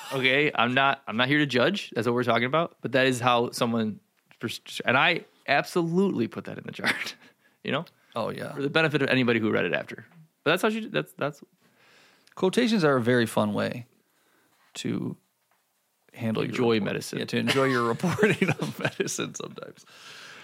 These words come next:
Speaker 1: Um, all right. So anyway, what I was trying to say is, like, that is a qualitative, subjective form of description,
Speaker 2: Mm-hmm.
Speaker 1: while a quantitative, objective form of description would be she rates herself a,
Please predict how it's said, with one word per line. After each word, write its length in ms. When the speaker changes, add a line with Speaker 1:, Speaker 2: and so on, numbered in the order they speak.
Speaker 1:
Um, 420
all 80
right. 320
So 180
anyway, 220
what 140
I 40
was 120
trying 240
to 100
say 280
is, 200
like, 220
that 240
is 260
a 320
qualitative, 720
subjective 1040
form 380
of 120
description, 680
Speaker 2:
Mm-hmm. 160
Speaker 1:
while 420
a 420
quantitative, 960
objective 560
form 220
of 60
description 400
would 120
be 160
she 280
rates 320
herself 540
a, 340